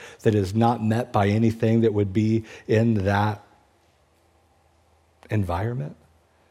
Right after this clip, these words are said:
Yes, because we only find fulfillment in Christ. We only find the full purpose of our existence in, in full eternity in Christ. It is only in Christ that we find that.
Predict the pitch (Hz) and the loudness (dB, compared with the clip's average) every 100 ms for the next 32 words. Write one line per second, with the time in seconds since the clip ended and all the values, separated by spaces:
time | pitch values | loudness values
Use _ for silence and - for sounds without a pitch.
0 | _ _ - 170 123 - 101 120 101 110 | _ _ -12 -10 -12 -12 -8 -8 -6 -8
1 | - 120 147 156 139 147 143 120 - 113 | -6 -8 -6 -8 -8 -6 -4 -6 -8 -8
2 | - 127 104 104 - 120 117 - 131 98 | -4 -4 -4 -6 -8 -6 -6 -6 -8 -10
3 | - - _ - - - - 113 127 135 | -14 -20 _ -20 -20 -20 -4 0 0 -2
4 | - 143 139 - - - 107 127 117 - | -2 -2 -2 -4 -8 -6 0 -2 -2 -2
5 | 151 151 117 - 113 110 110 104 104 98 | -2 0 -2 -2 0 2 2 0 -2 -4
6 | 117 143 - - 82 - 120 120 - - | -4 -4 -6 -10 -12 -2 0 0 -4 -4
7 | 123 - 143 131 120 165 143 110 104 - | -4 2 2 2 0 -4 -2 0 -2 -4
8 | - _ - 135 120 - - 135 90 - | -16 _ -2 0 -2 -6 -6 -6 -6 -12
9 | - _ _ _ - - 127 131 113 139 | -20 _ _ _ -20 -2 2 2 0 0
10 | 143 135 127 - - 160 156 139 - - | 0 0 -2 -6 -4 -2 -2 -4 -6 -4
11 | 160 90 - - - _ _ 131 120 120 | -4 -4 -8 -18 -20 _ _ -8 -2 -2
12 | 117 147 147 92 82 - - - - | -2 -4 -2 -4 -8 -12 -18 -20 -20